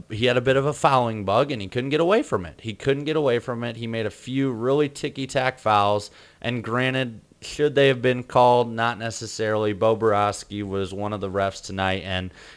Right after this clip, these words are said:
he's notorious for, uh, not, not being big fans of the Boilermakers, so that could have been part of it. But I, I wanna say this, that the, the narrative on Twitter after the first half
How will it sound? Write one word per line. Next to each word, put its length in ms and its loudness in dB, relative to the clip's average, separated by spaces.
he's 280 -2
notorious 800 0
for, 300 -2
uh, 320 0
not, 560 2
not 400 -4
being 280 -2
big 200 0
fans 320 -4
of 40 -14
the 80 -6
Boilermakers, 760 -2
so 480 -2
that 240 -2
could 120 -6
have 80 -6
been 160 -4
part 240 -2
of 100 -8
it. 220 -8
But 140 2
I, 200 -6
I 120 0
wanna 240 -2
say 260 0
this, 480 -2
that 480 4
the, 520 -4
the 280 -4
narrative 720 2
on 200 -4
Twitter 760 0
after 320 0
the 120 -8
first 480 -2
half 440 2